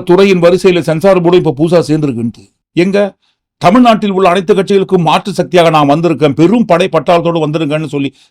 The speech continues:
கிளம்புறீங்க விஜய், ஒரே ஒரு வாய்ஸ் கொடுக்க சொல்லுங்க. அட இது குறித்து கொடுக்க வேண்டாங்க. ஜனநாயகம் திரைப்படத்தில் நாங்க என்னங்க தப்பு பண்ணிட்டோம்? எதுக்காக எங்க படத்தை நிறுத்தி வச்சிருக்கீங்க? இதற்கு முன்பாக எவ்வளவு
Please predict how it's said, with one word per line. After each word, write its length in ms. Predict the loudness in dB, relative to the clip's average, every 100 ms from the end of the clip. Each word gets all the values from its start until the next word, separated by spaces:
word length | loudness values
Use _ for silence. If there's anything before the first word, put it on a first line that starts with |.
| -4
கிளம்புறீங்க 480 | 0 0 0 0 0
விஜய், 340 | 0 -2 -4 -10 _ _ _
ஒரே 220 | 0 2 2
ஒரு 60 | 2
வாய்ஸ் 180 | -2 -2
கொடுக்க 180 | -6 -6
சொல்லுங்க. 240 | -10 -12 -14 _ _ -6
அட 100 | -2 0
இது 80 | 2
குறித்து 240 | 2 2 2
கொடுக்க 220 | 0 0
வேண்டாங்க. 300 | -2 -4 -6 -6 -6 -10 _ _ _ -4
ஜனநாயகம் 480 | 2 4 4 2 2
திரைப்படத்தில் 400 | 0 0 -2 0
நாங்க 120 | 2
என்னங்க 240 | 2 2 0 0
தப்பு 140 | 0
பண்ணிட்டோம்? 400 | 0 0 0 0 0
எதுக்காக 280 | 2 2 2
எங்க 100 | 0
படத்தை 200 | -4 -4 -4
நிறுத்தி 200 | -4 -4
வச்சிருக்கீங்க? 400 | -4 -6 -2 -2 -4 -10 _ _
இதற்கு 320 | -2 0 0 0
முன்பாக 500 | 2 2 2 2 0 -4 _ -4
எவ்வளவு 320 | 0 2 4